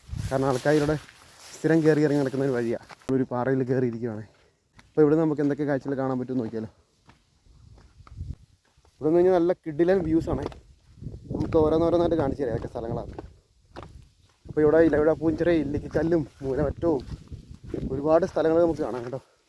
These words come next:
അപ്പൊ ദേ നമ്മള് മായങ്കല്ലിന്റെ ഏകദേശം ഒരു ഒത്ത നടുക്ക് നിൽക്കുവാണേ. അപ്പൊ നമുക്ക് ഇവിടെ നോക്കി കഴിഞ്ഞാൽ കാണാൻ പറ്റിയ സ്ഥലങ്ങൾ നമുക്ക് നോക്കിയാലോ. ദേ നമ്മുടെ തൊട്ടു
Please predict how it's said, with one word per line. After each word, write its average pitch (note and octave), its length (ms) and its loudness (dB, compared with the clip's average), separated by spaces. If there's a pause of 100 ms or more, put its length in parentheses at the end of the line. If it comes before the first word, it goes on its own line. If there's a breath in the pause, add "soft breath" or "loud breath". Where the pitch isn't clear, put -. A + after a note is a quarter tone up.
അപ്പൊ A2+ 180 10
ദേ D#3 80 12 (100)
നമ്മള് D3 220 12 (500)
മായങ്കല്ലിന്റെ D3 680 12 (240)
ഏകദേശം C3+ 300 10
ഒരു C3+ 120 12
ഒത്ത - 380 8
നടുക്ക് C3 340 10
നിൽക്കുവാണേ. A2+ 360 8 (640)
അപ്പൊ A#2 200 8
നമുക്ക് C#3+ 260 12 (100)
ഇവിടെ D3 240 12
നോക്കി D3+ 200 12
കഴിഞ്ഞാൽ C#3+ 320 12 (280)
കാണാൻ C3+ 260 12
പറ്റിയ C3+ 220 8
സ്ഥലങ്ങൾ B2+ 260 10
നമുക്ക് B2+ 220 6
നോക്കിയാലോ. A2+ 300 8 (680)
ദേ C3 80 12 (280)
നമ്മുടെ B2 280 12
തൊട്ടു - 540 10